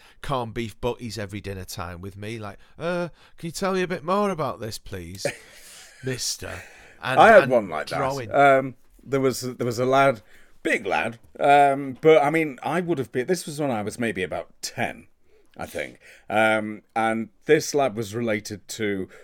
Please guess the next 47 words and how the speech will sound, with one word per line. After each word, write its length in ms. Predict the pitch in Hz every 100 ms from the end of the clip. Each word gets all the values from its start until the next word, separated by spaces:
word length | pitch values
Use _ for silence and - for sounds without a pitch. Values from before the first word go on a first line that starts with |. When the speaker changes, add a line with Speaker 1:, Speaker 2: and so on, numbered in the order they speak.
| _
Speaker 2:
Missus 440 | 107 120 - 107 -
Hyde, 560 | 113 107 76 58 58 -
who 80 | 87
was 180 | 85
my 220 | 98 87 85
music 460 | 113 127 107 -
teacher 320 | 101 - 87
at 100 | 82
school, 320 | - - 117 78
but 160 | 101
we 100 | 127
knew 220 | 131 127
her 80 | 107
outside 500 | 90 82 - 80 69
of 60 | -
school 320 | - 71 60
as 140 | 65 -
well, 160 | 76
so 260 | - 85 73
as 160 | - 78
a, 200 | 80 78 78
as 80 |
a 60 | 82
family 320 | - 90 78
friend. 240 | 87 92 82 - - - -
And 100 | 113
I 60 |
think 240 | 139 196 113
Malcolm, 760 | 120 135 151 - 92 - - _ _ -
which 180 | 90 95
was 120 | 80
his 200 | 82 85
name, 300 | 71 58 - _ _ _ _ _ _ _ _ _ -
oh 100 | 156
my 160 | 123 -
God, 200 | 107 113
I've 100 | 107
just 160 | 101 -
remembered 320 | 120 117 -
something 220 | 104 90
about 160 | 85 82
him. 100 | 107
Malcolm, 360 | 151 131 123 - - -
um, 380 | 117 120 120 120
used 240 | 131 127
to 100 | - 110
di-, 200 | 120